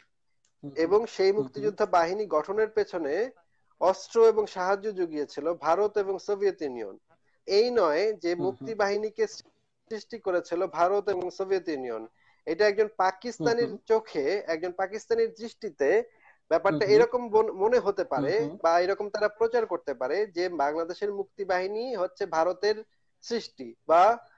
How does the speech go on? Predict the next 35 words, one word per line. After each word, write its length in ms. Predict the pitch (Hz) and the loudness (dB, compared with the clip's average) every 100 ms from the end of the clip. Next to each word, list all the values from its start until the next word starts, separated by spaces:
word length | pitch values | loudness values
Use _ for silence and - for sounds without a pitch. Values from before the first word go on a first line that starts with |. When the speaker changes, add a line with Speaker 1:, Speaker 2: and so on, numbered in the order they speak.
| _ | _
Speaker 2:
ভারত 300 | 147 185 220 226 - 151 151 | 2 4 4 2 -12 -8 2
তৈরি 220 | 247 240 | 2 2
Speaker 1:
হুম, 80 | 139 | 2
হুম। 200 | 165 180 | 0 0
Speaker 2:
করেছে 100 | 147 127 127 | -6 -6 -4
বাংলাদেশের 420 | 147 151 147 160 | -2 -2 -4 -8
মুক্তি 240 | 165 156 147 | -10 -8 -6
বাহিনী। 300 | 127 113 110 _ - | -6 -8 -12 _ -12
Speaker 1:
হুম, 220 | 117 147 | -8 -4
হুম। 180 | 135 170 | -2 -2
Speaker 2:
কিন্তু 100 | 247 277 277 - - _ | -4 -4 -6 -16 -20 _
Speaker 1:
হুম, 180 | 156 180 | 2 4
হুম। 180 | 208 214 | 4 2
Speaker 2:
বাংলাদেশের 220 | 214 247 | 0 0
রেজিস্ট্যান্স 560 | 196 185 208 - 226 220 - | 0 -2 -4 2 4 4 -2
ফোর্স 460 | 180 208 220 254 240 - - - | 2 6 8 6 2 -16 -20 -6
আগে 220 | 180 196 | -2 0
থেকেই 320 | 220 233 247 - | 0 -2 -4 -6
ছিল 220 | 196 160 143 202 233 | -4 0 2 2 2
পাকিস্তান 460 | 185 165 190 - 202 | 0 -2 -8 -4 -4
সেনাবাহিনীর 640 | - 185 185 185 190 196 196 | -2 -2 0 0 0 -2 -2
সাথে 180 | 202 208 | -4 -4
যুদ্ধ 280 | 165 175 220 | -4 -6 -2
করার 280 | 214 208 196 | 2 4 4
মতো, 280 | 170 - 147 180 | 0 -4 -2 -2
যুদ্ধ 240 | 156 151 160 | -4 -8 -4
করার 260 | 180 175 180 | 0 0 0
জন্য 220 | 202 160 143 | 0 0 -2
তাদের 300 | 165 147 151 139 | -2 -2 -2 -6
অ-, 220 | - 139 - | -8 -12 -8
অমানবিক 540 | 131 165 196 208 196 165 | -4 -2 2 4 6 4
Speaker 1:
হুম, 20 | |
হুম। 180 | 131 160 - | 4 0 -2
Speaker 2:
হত্যাকাণ্ড 520 | 165 - 220 202 196 175 | -4 0 0 0 -2 -2
দেখে, 360 | 143 - 160 | -4 -6 -6